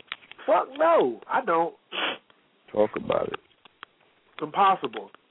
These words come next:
Speaker 1: It's impossible. Open your arms up. Be happy. And stop worrying about how it's gonna happen. "Oh, my past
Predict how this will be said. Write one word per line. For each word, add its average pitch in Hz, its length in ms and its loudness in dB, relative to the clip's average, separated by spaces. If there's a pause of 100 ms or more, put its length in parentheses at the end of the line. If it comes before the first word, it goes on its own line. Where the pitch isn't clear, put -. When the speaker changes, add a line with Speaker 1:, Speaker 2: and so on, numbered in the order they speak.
(260)
Speaker 1:
It's - 120 -10
impossible. 151 760 0
Open 208 240 2
your 202 120 2
arms 202 380 4
up. 123 240 2
Be - 140 0
happy. 190 480 2 (680)
And 214 220 2
stop 233 240 2
worrying 233 240 4
about 208 220 2
how 214 340 4
it's 180 100 -4
gonna 180 220 0
happen. 160 300 2
"Oh, 190 100 2
my 190 200 2
past 196 500 0